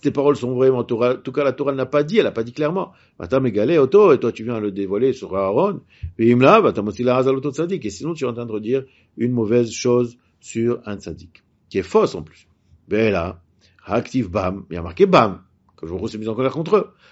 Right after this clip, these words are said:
Ah, oh, ben zifa, ben alma. La Gemara dit non, c'est un, que je vous les a, l'a crié à Aaron. Eh bien, et maintenant, à Myriam,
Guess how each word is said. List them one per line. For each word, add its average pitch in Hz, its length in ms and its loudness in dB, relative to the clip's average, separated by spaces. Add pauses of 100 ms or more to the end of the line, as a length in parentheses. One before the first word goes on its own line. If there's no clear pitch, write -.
(100)
Ah, 202 80 6
oh, 233 60 12
ben 170 140 0
zifa, 180 300 2
ben 147 140 6
alma. 107 680 4 (100)
La 117 80 -8
Gemara 175 200 -2
dit 220 100 -6
non, 254 260 0
c'est - 160 -6
un, 185 140 -2
que 151 220 -6
je 170 40 -12
vous 196 360 2 (180)
les 185 220 2
a, 208 60 6 (500)
l'a 151 260 0
crié 180 560 4
à 107 360 -2
Aaron. 95 260 -4 (560)
Eh - 40 -12
bien, 80 200 -6 (140)
et 95 140 -4
maintenant, 110 540 -4
à 78 380 -10
Myriam, 160 480 0